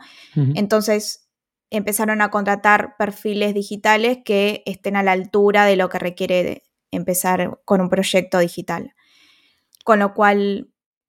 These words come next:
Speaker 2: ahí es que se empezaron a, a poner en la búsqueda de perfiles más seos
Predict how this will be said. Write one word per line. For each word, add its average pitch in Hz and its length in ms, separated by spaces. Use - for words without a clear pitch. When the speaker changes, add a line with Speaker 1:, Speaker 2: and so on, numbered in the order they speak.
Speaker 2:
ahí 220 580
es 220 120
que 220 140
se 208 100
empezaron 202 600
a, 185 580
a 202 120
poner 202 280
en 196 100
la 190 80
búsqueda 196 480
de 180 240
perfiles 190 540
más 190 500
seos 190 600